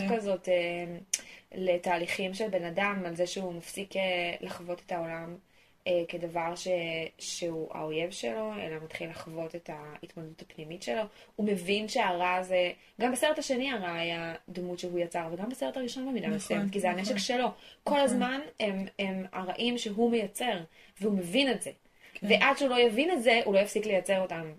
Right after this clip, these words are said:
Speaker 1: למרות
Speaker 2: כן.
Speaker 1: ש-
Speaker 2: למרות שגם אחרי, לדעתי, הוא יכול
Speaker 1: לדעתי הוא
Speaker 2: להמשיך
Speaker 1: ימשיך,
Speaker 2: לייצר, כי הוא
Speaker 1: לגמרי.
Speaker 2: כי
Speaker 1: כי הוא
Speaker 2: הוא
Speaker 1: טוני סטארק,
Speaker 2: כן.
Speaker 1: זה מה שהוא עושה, הוא
Speaker 2: כאמור,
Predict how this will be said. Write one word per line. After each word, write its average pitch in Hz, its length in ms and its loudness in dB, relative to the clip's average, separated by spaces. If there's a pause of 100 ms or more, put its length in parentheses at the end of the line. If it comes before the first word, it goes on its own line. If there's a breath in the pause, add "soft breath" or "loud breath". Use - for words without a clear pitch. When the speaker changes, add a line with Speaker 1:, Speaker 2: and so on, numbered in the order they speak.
Speaker 1:
למרות 185 240 -6
Speaker 2:
כן. 196 40 0
Speaker 1:
ש- 185 320 0
Speaker 2:
למרות 240 180 2
שגם 302 220 2
אחרי, 302 260 2
לדעתי, 226 400 2
הוא 190 80 2
יכול 180 120 2
Speaker 1:
לדעתי 190 180 2
הוא 170 80 2
Speaker 2:
להמשיך 185 220 -4
Speaker 1:
ימשיך, 190 220 -2
Speaker 2:
לייצר, 170 220 0
כי 196 60 0
הוא 196 80 2
Speaker 1:
לגמרי. 185 100 -6 (640 soft breath)
Speaker 2:
כי - 40 -12
Speaker 1:
כי 233 80 2
הוא 294 80 6
Speaker 2:
הוא 285 100 2
Speaker 1:
טוני 294 200 6
סטארק, 233 340 4
Speaker 2:
כן. 220 360 4
Speaker 1:
זה 214 80 0
מה 240 80 0
שהוא 254 120 0
עושה, 233 180 2
הוא 226 100 8
Speaker 2:
כאמור, 220 80 8